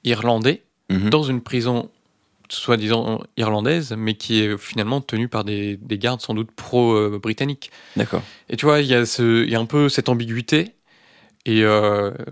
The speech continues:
Speaker 1: et finalement, bah, ça amène à rien. C'est encore plus tragique,
Speaker 2: Euh,
Speaker 1: euh,
Speaker 2: ouais, ouais, carrément.
Speaker 1: qu'espérer. Donc, voilà.
Speaker 2: Ok, je pense hon-, honnêtement pas avoir de questions.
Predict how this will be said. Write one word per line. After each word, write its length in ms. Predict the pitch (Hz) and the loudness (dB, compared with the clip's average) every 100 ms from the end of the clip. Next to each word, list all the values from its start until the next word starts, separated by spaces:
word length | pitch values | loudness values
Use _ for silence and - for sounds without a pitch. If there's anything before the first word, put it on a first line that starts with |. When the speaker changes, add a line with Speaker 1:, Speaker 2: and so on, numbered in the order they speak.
| - - _ _ _ _ _ _ | -14 -16 _ _ _ _ _ _
Speaker 1:
et 60 | 110 | -12
finalement, 420 | - 117 110 131 | 0 2 2 0
bah, 100 | 120 | -2
ça 160 | - 113 | 0 2
amène 180 | 110 104 | 2 -2
à 60 | |
rien. 260 | 101 120 123 | -6 -8 -6
C'est 120 | 117 | -6
encore 200 | 107 - | -6 -8
plus 160 | - 131 | -12 -8
tragique, 480 | - 113 117 - _ _ _ 101 | -2 -2 -2 -12 _ _ _ 2
Speaker 2:
Euh, 20 | |
Speaker 1:
euh, 380 | 98 95 90 101 | 4 4 2 -2
Speaker 2:
ouais, 160 | 104 | -4
ouais, 120 | 87 95 | -6 -4
carrément. 180 | 92 | -4
Speaker 1:
qu'espérer. 320 | 90 87 107 120 - - - - - - - - _ _ _ | -4 -4 -6 -8 -16 -20 -20 -20 -20 -20 -20 -20 _ _ _
Donc, 120 | 107 | -6
voilà. 140 | 98 - _ _ _ _ | -6 -12 _ _ _ _
Speaker 2:
Ok, 220 | 104 - 92 - | -4 -2 -4 -2
je 100 | - | -6
pense 420 | - 90 90 87 - | 0 2 2 0 0
hon-, 160 | 95 92 | -2 0
honnêtement 420 | 92 98 92 104 | 0 0 0 -2
pas 160 | 98 95 | 0 0
avoir 220 | 95 101 | 2 0
de 40 | - | -4
questions. 420 | 92 - 95 | -8 -6 -6